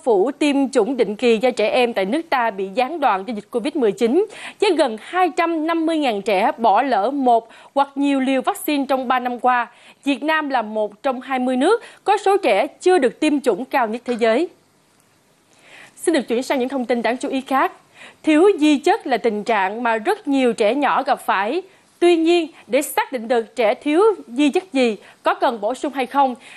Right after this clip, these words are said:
thì cần khám tại các cơ sở y tế và phải làm những xét nghiệm cần thiết.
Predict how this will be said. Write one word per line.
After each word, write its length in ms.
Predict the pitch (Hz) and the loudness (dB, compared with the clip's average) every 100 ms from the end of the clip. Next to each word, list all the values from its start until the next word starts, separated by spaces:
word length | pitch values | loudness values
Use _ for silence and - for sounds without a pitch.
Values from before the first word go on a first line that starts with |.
| - | -6
thì 100 | 302 | -4
cần 240 | 247 254 226 | -2 -2 -2
khám 340 | 269 226 339 | -2 -4 -4
tại 120 | 302 | -6
các 200 | 262 285 | -8 -4
cơ 100 | 254 | -4
sở 120 | 233 | -4
y 140 | 220 240 | -6 -4
tế 400 | 247 233 277 415 - - | 0 0 2 -2 -6 -4
và 160 | 254 240 | -2 -2
phải 220 | 190 254 | -4 -2
làm 300 | 302 240 208 | 0 0 -2
những 120 | 208 | -8
xét 220 | 269 359 | -6 -4
nghiệm 180 | 247 196 | -4 -6
cần 240 | 196 220 | -4 -4
thiết. 360 | 202 285 403 | 0 -2 -2